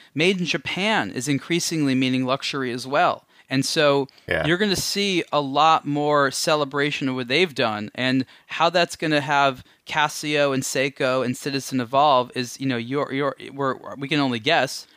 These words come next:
Speaker 1: but I think it's gonna be a very interesting future for luxury watches, and that it's gonna be way more than a Swiss game.
Speaker 2: So when assessing, uh, the whys and wherefores of buying a watch and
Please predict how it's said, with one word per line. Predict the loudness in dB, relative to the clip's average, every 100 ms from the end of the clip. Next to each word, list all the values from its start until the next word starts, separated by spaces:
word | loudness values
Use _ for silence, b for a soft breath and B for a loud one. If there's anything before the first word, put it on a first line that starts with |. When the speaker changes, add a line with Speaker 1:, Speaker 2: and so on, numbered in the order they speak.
| b
Speaker 1:
but | -2 0
I | -2
think | -2 -2 -2
it's | -4
gonna | -2 -2
be | 0
a | -2
very | 0 0 0
interesting | -4 -6 -6 -6
future | -4 -6 -4 -6
for | -6 -4
luxury | -4 -4 -8 -6
watches, | -2 -2 -2 -6
and | -2
that | 0 -2
it's | -4 -6
gonna | -4 -2
be | -2
way | -2 0
more | 2 2 2
than | 0
a | -4
Swiss | -6 -8 -8
game. | -8 -10 -12 _ _
Speaker 2:
So | 0 6 6 6
when | 4 2 2
assessing, | -2 0 2 4 4 0 0 -2 -8 -10
uh, | -2 2 4 2 -2 b b b
the | 0
whys | 6 6 6
and | 0
wherefores | 0 0 0 0
of | -2 2
buying | 2 4
a | 0
watch | -2 -2 -2 -4 -6 -6 _ _ _ _
and | 0 2 0 -6